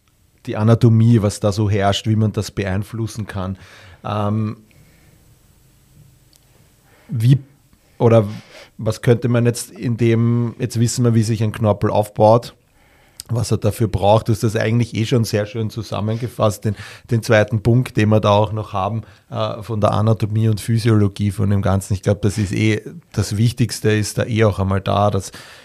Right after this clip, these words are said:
jedes Gewebe lechzt nach Durchblutung und liebt Blut und Sauerstoff und alles, was da mitkommt.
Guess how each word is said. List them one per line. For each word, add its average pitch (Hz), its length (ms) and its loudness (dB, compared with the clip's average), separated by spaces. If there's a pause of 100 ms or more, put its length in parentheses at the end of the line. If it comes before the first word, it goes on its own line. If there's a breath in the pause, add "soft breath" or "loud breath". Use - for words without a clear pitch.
(220 loud breath)
jedes 117 380 2
Gewebe 107 500 2
lechzt 104 580 -2
nach 107 160 0
Durchblutung 117 800 -2
und 110 440 -6
liebt 110 440 -2
Blut 113 340 -2
und 101 180 -4
Sauerstoff 113 680 -2
und 107 160 -6
alles, 104 300 -4
was 104 180 -4
da 104 100 -4
mitkommt. 110 460 0